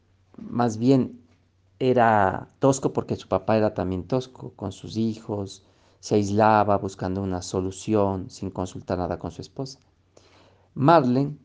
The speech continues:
su, eh, su mamá, había tomado el rol de ser buena administradora, aunque su inmenso temor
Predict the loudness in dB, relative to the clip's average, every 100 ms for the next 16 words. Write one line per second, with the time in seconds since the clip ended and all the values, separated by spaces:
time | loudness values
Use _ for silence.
0 | _ -18 -16 -4 2 4 4 0 -10 -18
1 | -6 0 2 2 0 -6 _ _ _ _
2 | _ -2 0 2 0 2 2 4 2 2
3 | 0 -2 -4 -2 0 -2 -4 -6 -6 -4
4 | -2 -2 -4 -8 _ -12 -12 -10 -12 -8
5 | -8 -8 -6 -2 0 0 -2